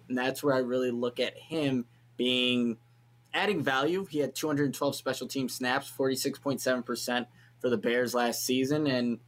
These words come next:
look, when you look at offensive, I think he had around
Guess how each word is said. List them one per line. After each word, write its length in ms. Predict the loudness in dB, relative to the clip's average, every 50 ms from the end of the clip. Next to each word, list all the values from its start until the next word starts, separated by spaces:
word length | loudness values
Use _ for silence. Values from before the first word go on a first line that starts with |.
| -20 -20 _ _ _
look, 200 | -4 -2 -2 0
when 120 | 0 2 2
you 100 | 2 2
look 180 | 2 0 0
at 160 | -2 -2 -2 -2 -2
offensive, 760 | 0 0 0 0 0 0 0 0 0 0 0 0 -2 -2 -4
I 100 | -6 -4
think 200 | -2 -2 -2 0
he 120 | 0 0
had 180 | 2 2 2 2
around 320 | 2 2 2 0 0 -2